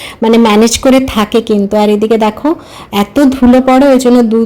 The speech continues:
তিনটে কাপড় দিয়ে ওয়াশিং মেশিনটাকে ঢাকিয়ে রাখতে হয়, না হলে এই ধুলোই একদম ভরে যাবে। তো চলো এবার তোমাদেরকে দেখাবো কি রান্না হয়েছে।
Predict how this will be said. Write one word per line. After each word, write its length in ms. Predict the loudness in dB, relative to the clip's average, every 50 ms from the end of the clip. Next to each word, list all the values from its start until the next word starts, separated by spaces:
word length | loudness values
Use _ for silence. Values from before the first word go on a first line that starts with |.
| -4 -6 -6
তিনটে 340 | -2 0 0 0 0 0 -2
কাপড় 440 | -2 0 -2 -2 -2 -2 -2 -2 0
দিয়ে 200 | 0 0 2 4 4
ওয়াশিং 300 | 2 2 0 0 0 2 2
মেশিনটাকে 520 | 0 0 0 0 -2 0 0 -2 -2 -4 -4
ঢাকিয়ে 420 | -4 -4 -4 -6 -4 -2 -2 0 0
রাখতে 360 | 0 0 -2 -4 -6 -4 -4 -2
হয়, 200 | 0 0 0 0 0
না 60 | 0 2
হলে 180 | 2 2 4 4
এই 100 | 4 4
ধুলোই 440 | 2 0 -2 -2 0 2 2 4 4 4
একদম 380 | 2 0 -2 -2 0 0 2 2 0 -2 -6 -12 -20 -20 -20 -20 -20 -20 -20 -20 _ -14 -12 -12 -12 -12 -10
ভরে 360 | -6 -2 0 2 2 4 2 2
যাবে। 300 | 2 0 -2 -2 -2 -6 -6 -10 _ _
তো 80 | -8 -6
চলো 280 | -4 -2 0 0 2 2
এবার 220 | 0 0 0 -2 -2
তোমাদেরকে 460 | -2 -2 0 0 0 0 0 0 0
দেখাবো 440 | 0 0 -2 -2 -2 -4 -2 -2 0 -2 -2 -2
কি 120 | -2 0 0
রান্না 360 | 0 0 0 0 2 2 2 0
হয়েছে। 480 | 0 0 0 0 0 -2 -2 -4 -6